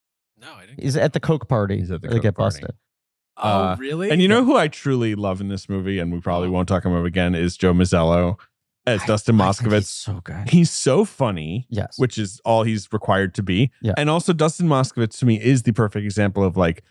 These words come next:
Speaker 3: that guy. I'm not saying he's not a successful, skilled person. I'm sure he
Speaker 2: Yeah.
Speaker 3: is. But it's like,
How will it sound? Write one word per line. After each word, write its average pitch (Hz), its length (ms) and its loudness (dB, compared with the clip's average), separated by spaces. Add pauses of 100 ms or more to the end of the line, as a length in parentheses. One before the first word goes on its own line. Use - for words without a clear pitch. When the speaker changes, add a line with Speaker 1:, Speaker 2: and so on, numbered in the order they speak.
(160)
Speaker 3:
that 139 240 -2
guy. 285 420 0 (400)
I'm 107 140 0
not 113 180 0
saying 247 320 2
he's 190 260 6
not 123 380 -2 (640)
a 104 60 -8
successful, 120 880 -6
skilled 104 440 -4
person. - 360 -12
I'm 73 80 -14
sure 104 180 0
he 110 160 -2
Speaker 2:
Yeah. 110 200 0
Speaker 3:
is. - 220 -18 (360)
But 156 120 2
it's 151 160 0
like, 147 220 -2